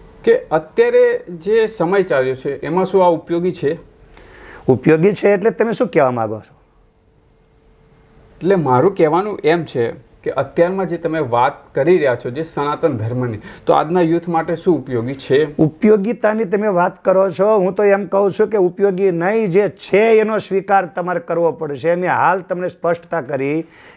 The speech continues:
Speaker 2: કે તમારે આ સત્ય સનાતન સ્વીકાર્યા વગર છૂટકો જ નથી, તમને પસંદ હોય કે ના હોય. તમારા જીવનની અંદર ઉપયોગિતાની અનિવાર્યતા હું સાબિત કરી બતાવું.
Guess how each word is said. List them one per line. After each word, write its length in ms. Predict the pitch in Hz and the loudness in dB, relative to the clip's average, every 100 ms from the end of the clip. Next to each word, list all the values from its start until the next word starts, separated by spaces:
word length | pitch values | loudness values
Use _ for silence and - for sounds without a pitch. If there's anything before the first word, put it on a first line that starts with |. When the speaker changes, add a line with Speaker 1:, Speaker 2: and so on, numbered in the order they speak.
| - | 0
Speaker 2:
કે 120 | 190 | 0
તમારે 540 | 196 185 190 190 214 | 2 0 2 4 2
આ 280 | 208 156 180 | 2 0 -2
સત્ય 520 | 180 175 170 - 196 | 0 -6 -6 -6 -6
સનાતન 520 | 180 175 175 170 190 190 | -4 -6 -4 -4 -4 -6
સ્વીકાર્યા 520 | - 156 165 170 175 | -6 -4 0 2 2
વગર 240 | 160 175 | 2 -2
છૂટકો 520 | 156 160 139 - 233 | -2 -6 -8 0 0
જ 140 | 214 202 | 0 -4
નથી, 200 | 170 185 | -2 -4
તમને 320 | 185 170 170 | -2 -4 -4
પસંદ 460 | - 156 - 151 123 | -4 -6 -2 -4 -4
હોય 500 | 104 135 160 175 180 | 0 2 2 0 -2
કે 140 | - | -10
ના 360 | 117 117 135 131 | -10 -4 -2 -2
હોય. 240 | 90 - _ _ _ _ _ _ - | -6 -20 _ _ _ _ _ _ 0
તમારા 360 | 170 185 196 | 2 4 4
જીવનની 520 | 185 139 175 190 196 185 | 2 2 2 2 0 -2
અંદર 240 | 175 185 | 0 2
ઉપયોગિતાની 800 | 165 - 185 175 196 180 180 190 | 0 -2 -2 0 -2 -2 -2 -2
અનિવાર્યતા 800 | 135 151 185 196 190 190 190 180 | -2 2 4 4 4 0 -4 -8
હું 120 | 175 | -8
સાબિત 420 | - 160 156 135 | -6 -8 -8 -10
કરી 140 | 160 143 | -10 -8
બતાવું. 360 | 131 123 101 | -8 -10 -16